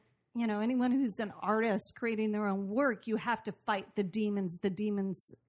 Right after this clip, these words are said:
that tell you, um, "Stop, it sucks, don't go forward." So you have to deal with that. So I'm in that process right now,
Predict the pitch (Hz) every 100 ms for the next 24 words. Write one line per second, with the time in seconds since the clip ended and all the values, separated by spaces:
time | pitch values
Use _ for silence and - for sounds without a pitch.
0 | - 190 - - 208 202 202 190 160 _
1 | _ 214 196 180 180 - - 262 269 247
2 | - 185 - 285 277 233 - - - -
3 | - _ _ _ 226 220 220 220 190 208
4 | 185 180 - 233 262 277 277 247 240 208
5 | 196 190 - - 226 220 233 - 254 240
6 | 196 208 - - 214 220 - 208 - 214
7 | 190 226 269